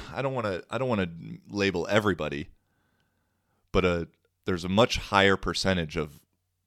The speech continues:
like, superficial type of people that go to Aptekkari. Like, my buddy literally echoed what I said. He was like, "Bro, it just feels like everyone just stares, stands around and stares at each other here." I'm like, "Yeah, that's kinda how it is."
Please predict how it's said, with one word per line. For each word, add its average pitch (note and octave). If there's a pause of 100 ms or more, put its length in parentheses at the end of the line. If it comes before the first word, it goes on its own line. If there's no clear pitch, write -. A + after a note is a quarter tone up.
(580)
like, D#2+ (120)
superficial E2 (400)
type -
of -
people F#2
that E2
go D#2+
to F#2+
Aptekkari. G#2+ (480)
Like, -
my E2
buddy F2
literally E2
echoed D#2+
what D#2
I D#2
said. C#2
He C#2
was C2+
like, C#2+
"Bro, F#2
it D2+
just -
feels C#3
like G2
everyone G#2
just -
stares, F#2 (240)
stands F#2+
around F2+
and E2
stares G#2+
at E2
each D2+
other C2
here." A1 (580)
I'm D#2
like, -
"Yeah, E2+
that's -
kinda E2
how D#2+
it E2
is." E2+